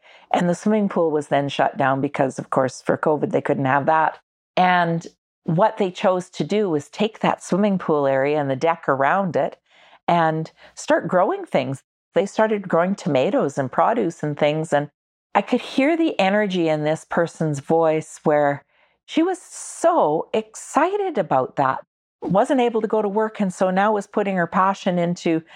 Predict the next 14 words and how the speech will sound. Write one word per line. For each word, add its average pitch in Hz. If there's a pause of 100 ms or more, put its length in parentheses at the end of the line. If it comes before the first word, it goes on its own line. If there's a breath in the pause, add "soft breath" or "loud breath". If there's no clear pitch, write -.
(120 loud breath)
making 220
things 208
beautiful 165
around 156
the 147
complex. 190
And 185 (300 loud breath)
then 440
they 427
moved 202
on 226
and 151
they 147
started 160